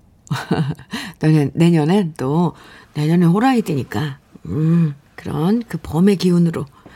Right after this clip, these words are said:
예쁜 여자친구가 <laughs> 생길지 모르죠. 제가 빌어드릴게요. 오성민님에게도 커피 보내드릴게요. 시리지 마세요, 마음. 사삼오오님, "현미님,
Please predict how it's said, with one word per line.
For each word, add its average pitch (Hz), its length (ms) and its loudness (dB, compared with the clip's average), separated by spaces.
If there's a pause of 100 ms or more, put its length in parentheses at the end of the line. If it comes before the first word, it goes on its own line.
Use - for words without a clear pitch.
(280)
예쁜 175 260 -4
여자친구가 160 720 -6 (160)
<laughs> 160 480 2
생길지 185 480 -2
모르죠. 143 500 -4
제가 156 220 -8
빌어드릴게요. - 880 -4 (720)
오성민님에게도 262 1160 4
커피 202 960 2 (340)
보내드릴게요. 135 1160 0
시리지 220 380 -4
마세요, 165 460 0
마음. 139 720 -2 (1200)
사삼오오님, 226 1300 2 (600)
"현미님, 262 640 4